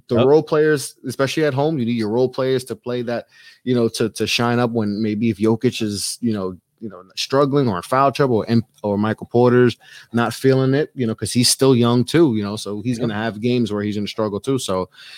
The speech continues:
Speaker 1: if you
Speaker 2: He's
Speaker 1: can
Speaker 2: gonna
Speaker 1: have
Speaker 2: be
Speaker 1: your vets
Speaker 2: more
Speaker 1: step up.
Speaker 2: focused on, on the defensive end of the ball, too.
Speaker 1: Exactly, you know, especially seven game series, you're gonna, you're gonna know your matchup, you know Michael Porter, what he can do, and there's gonna be games where Michael Porter's gonna struggle in the playoffs, especially. So,
Speaker 2: Mm-hmm.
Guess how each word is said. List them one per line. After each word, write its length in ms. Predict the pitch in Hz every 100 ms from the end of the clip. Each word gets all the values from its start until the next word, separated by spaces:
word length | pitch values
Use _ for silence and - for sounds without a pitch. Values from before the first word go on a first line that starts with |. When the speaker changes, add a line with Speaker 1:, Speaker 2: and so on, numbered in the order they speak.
| -
Speaker 1:
if 100 | -
you 60 | 113
Speaker 2:
He's 0 |
Speaker 1:
can 160 | 113 110
Speaker 2:
gonna 60 |
Speaker 1:
have 80 | 120
Speaker 2:
be 80 | 117
Speaker 1:
your 100 | 110
vets 100 | 127
Speaker 2:
more 140 | 110
Speaker 1:
step 140 | 107 127
up. 40 |
Speaker 2:
focused 400 | 120 120 117 -
on, 220 | 110 104
on 140 | 101 101
the 60 | 101
defensive 420 | 101 104 101 98
end 140 | 101
of 80 | 95
the 40 |
ball, 200 | 92 117
too. 60 | 117
Speaker 1:
Exactly, 520 | 101 113 117 117 -
you 100 | 104
know, 140 | 104 117
especially 380 | 117 110 -
seven 320 | 110 113 117 123
game 180 | 120
series, 420 | 117 123 135 147 113
you're 60 |
gonna, 220 | 107 107 95
you're 160 | 110
gonna 140 | 104 107
know 220 | 104 113
your 140 | 113
matchup, 460 | 110 117 120 139 131
you 80 | 107
know 140 | 110
Michael 280 | 110 110 -
Porter, 220 | - 120
what 140 | 113 117
he 60 |
can 160 | 110 101
do, 240 | 117 151
and 360 | 131 101 95 110
there's 140 | 117
gonna 180 | 107 156
be 120 | 165
games 260 | 165 196 190
where 80 | 113
Michael 280 | 110 113
Porter's 200 | 123 139
gonna 80 | 135
struggle 300 | 131 160 156
in 60 | 151
the 40 |
playoffs, 260 | 143 175 110
especially. 460 | 90 - - - 87
So, 340 | - 90 90
Speaker 2:
Mm-hmm. 160 | 98